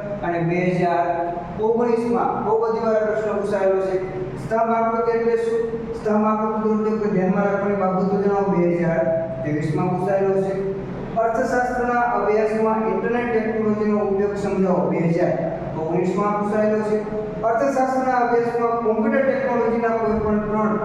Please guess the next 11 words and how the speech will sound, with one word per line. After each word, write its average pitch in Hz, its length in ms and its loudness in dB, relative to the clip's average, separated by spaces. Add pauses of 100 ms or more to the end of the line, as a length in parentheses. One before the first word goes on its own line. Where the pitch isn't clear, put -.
(280)
ઉપયોગ 208 360 0
સમજાવો. 185 760 2
એ 170 120 2
બે 165 120 0 (160)
હજાર 170 240 0 (440)
પચીસમાં, 196 580 0
તો 175 120 -2
બે 170 140 2
હજાર 185 200 2
પચીસમાં 170 540 -4
એક 202 80 0